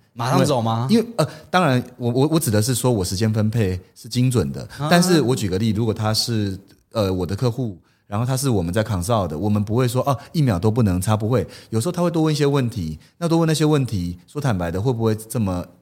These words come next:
Speaker 2: 踩得这么死？其实不会啦，不会，因为你顾问行业还是有点温度嘛。
Speaker 1: 是啊，
Speaker 2: 有点温度，
Speaker 1: 是啊。
Speaker 2: 但是他们都知道要，可能要把握时间，所以金融业有，其实金融业有一个弊病，就是业务员或者是推销者追着客户跑，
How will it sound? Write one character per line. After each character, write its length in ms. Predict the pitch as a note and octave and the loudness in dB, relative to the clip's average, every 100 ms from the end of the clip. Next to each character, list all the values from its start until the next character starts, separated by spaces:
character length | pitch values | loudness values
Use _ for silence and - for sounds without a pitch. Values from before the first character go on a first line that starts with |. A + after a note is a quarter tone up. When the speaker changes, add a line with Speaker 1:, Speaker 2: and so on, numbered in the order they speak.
| _ | _
Speaker 2:
踩 160 | - | -10
得 80 | E2+ | -6
这 100 | F2+ | -2
么 100 | A2+ | -2
死？ 220 | F#2 - | -2 -6
其 160 | C#2+ G2+ | -8 -6
实 60 | G#2 | -6
不 160 | F#2 | -8
会 260 | F#2+ A#2+ E2 | -10 -8 -8
啦， 140 | A#1+ - _ _ _ | -8 -18 _ _ _
不 100 | A2+ | -4
会， 100 | C#3 | 0
因 80 | D#3 | 0
为 60 | D#3+ | 0
你 80 | |
顾 120 | G2+ C3 | 0 0
问 120 | B2 | 0
行 160 | A2 | 0
业 40 | A2+ | -2
还 60 | |
是 120 | G2+ A2+ | -2 -4
有 60 | |
点 120 | F#2+ E2 | -4 -4
温 240 | F#2 G2+ | -4 -4
度 120 | G2+ D#2 | -8 -14
嘛。 80 | - | -16
Speaker 1:
是 260 | - - C3 | -8 -4 -4
啊， 180 | G2 G#2 | -4 -2
Speaker 2:
有 160 | D3 | 0
点 180 | D3+ G#2 | 2 2
温 220 | G#2 G#2+ | 2 0
度， 80 | A2+ | 0
Speaker 1:
是 60 | G#2 | 0
啊。 20 | |
Speaker 2:
但 160 | F3 E3 | 2 2
是 180 | E3 | 2
他 140 | D#3 E3+ | 0 0
们 160 | C3+ | 0
都 140 | B2 B2 | 0 -2
知 180 | - A#2 | -2 0
道 240 | B2 G2 | 2 4
要， 280 | A2+ G#2+ G2+ - - | 2 0 -2 -8 -10
可 140 | - | -4
能 120 | F2+ | -2
要 120 | G#2 A#2 | 0 -2
把 160 | E2 | 0
握 120 | G2+ | 0
时 160 | G2+ E2 | 0 -2
间， 160 | F#2 G2+ | -2 0
所 160 | D3 | 2
以 160 | D#3+ G2 - - | 2 0 -6 -12
金 160 | - D#3+ | -2 2
融 180 | A#2 | 4
业 220 | B2 G2 F2 | 6 4 2
有， 60 | - _ - | -4 _ -20
其 160 | - B2 | -8 -4
实 20 | |
金 100 | C3 | 0
融 120 | C3+ | 2
业 100 | B2 | 2
有 80 | G2 | 2
一 40 | D#2 | -2
个 80 | F2 | -6
弊 180 | A2+ | -6
病， 200 | F#2 G2 | -6 -6
就 140 | F2 F2+ | -4 -4
是 240 | - E2+ C#2+ - _ _ _ | -6 -8 -12 -18 _ _ _
业 180 | E3+ E3 | 0 2
务 300 | D#3 D3 A2+ | 2 0 0
员 420 | F#2 D#2+ D#2+ F2+ - | -2 -4 -6 -10 -14
或 240 | _ E3 A#2+ | _ -4 -2
者 160 | F2+ | -2
是 180 | D#2+ A#2 | -6 -8
推 220 | G2+ C3+ | -4 -4
销 240 | C3 B2+ B2+ | -2 0 -2
者 240 | - C#2+ | -4 -8
追 220 | C#2+ C3 | -4 -4
着 120 | A#2+ G2+ | -2 -2
客 160 | B2+ | -2
户 160 | B2 G#2+ | -2 -2
跑， 300 | - C#2+ | -6 -12